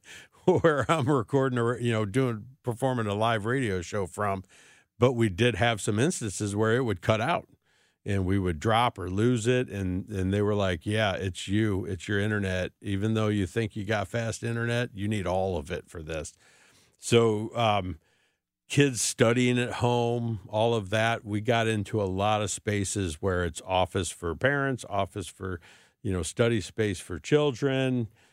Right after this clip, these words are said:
all of that, and, and a lot of dining rooms got converted into multi-space rooms and stuff like that. So, you know, there, there's a lot that has happened, you know, with covid and what that's kind of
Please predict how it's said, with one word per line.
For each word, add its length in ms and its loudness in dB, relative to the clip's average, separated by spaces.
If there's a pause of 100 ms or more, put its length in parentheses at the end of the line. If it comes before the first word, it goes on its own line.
(180)
all 260 4
of 140 -2
that, 360 2
and, 260 -2
and 180 -4
a 60 -2
lot 280 2
of 140 -4
dining 360 0
rooms 380 0
got 280 -2
converted 500 -2
into 300 -4
multi-space 840 -2
rooms 380 0
and 120 -6
stuff 380 -4
like 240 -4
that. 280 -2
So, 340 -4 (680)
you 140 0
know, 160 2
there, 240 2
there's 300 -2
a 80 2
lot 600 0
that 180 -2
has 200 -2
happened, 720 -4 (600)
you 100 0
know, 120 2
with 460 2
covid 600 2
and 140 -4 (240)
what 340 -2
that's 360 -2
kind 380 -2
of 300 -2